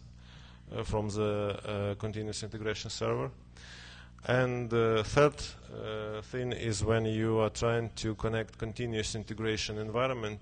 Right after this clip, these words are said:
to already, uh, to the real project being developed, not by maybe a team. This phase should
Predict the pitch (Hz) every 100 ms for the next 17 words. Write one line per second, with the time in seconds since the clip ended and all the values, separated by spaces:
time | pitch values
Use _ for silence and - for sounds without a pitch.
0 | - 107 110 110 101 117 110 104 107 107
1 | 101 - - - - - - 95 98 98
2 | 98 98 95 92 92 - - - - -
3 | - - - - 113 107 104 117 120 104
4 | 120 113 98 95 - - - 104 107 110
5 | 107 101 104 110 107 107 101 - 107 107
6 | 98 98 95 98 104 95 98 98 117 123
7 | 120 - - - - - - 110 101 120
8 | - 110 113 113 - - - - - 110
9 | 110